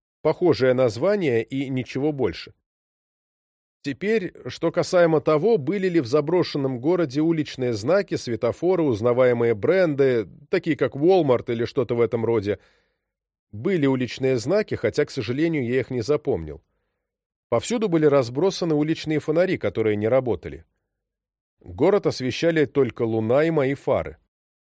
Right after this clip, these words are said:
Я действительно видел здания, которые выглядели так, как будто это были заправочные станции и продуктовые магазины,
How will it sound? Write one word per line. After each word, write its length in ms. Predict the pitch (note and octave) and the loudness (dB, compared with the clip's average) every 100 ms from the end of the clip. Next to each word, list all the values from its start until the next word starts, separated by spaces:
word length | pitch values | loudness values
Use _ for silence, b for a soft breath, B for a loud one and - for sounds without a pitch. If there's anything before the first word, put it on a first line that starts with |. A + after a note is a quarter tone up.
| _ _ _ _ _ | _ _ _ _ _
Я 200 | G2+ B2+ | 0 0
действительно 520 | A#2+ C#3 G3+ - C3 A2+ | 2 -2 -4 -4 -2 -4
видел 300 | B2 B2 A2+ | -4 -4 -4
здания, 520 | G2 D#3+ F3 C3+ G2+ | 0 0 0 0 0
которые 400 | A2+ G#2+ A#2 A2+ | -2 -2 0 0
выглядели 540 | A#2+ C3+ B2 G#2+ A#2 | -2 -2 -4 -2 -4
так, 280 | A2 D3 D#3+ | -2 -2 -2
как 220 | - G2+ | -4 -4
будто 260 | G#2+ B2 A#2 | -4 -4 -2
это 160 | G#2+ A2 | -4 -4
были 180 | A2 | -4
заправочные 720 | G#2 A#2 - B2 A#2 - A#2+ A2+ | -2 -2 0 -2 -2 -6 -6 -6
станции 640 | - F3 F#3 - G#2 E2+ - b b | -2 -2 -2 -4 -6 -6 -10 b b
и 100 | A2+ | -4
продуктовые 560 | A#2 A#2+ B2+ D3+ C#3 C#3+ | -2 -2 0 2 2 2
магазины, 680 | C3+ D#3 D#3+ B2 E2+ D2 | 2 0 0 -2 -6 -8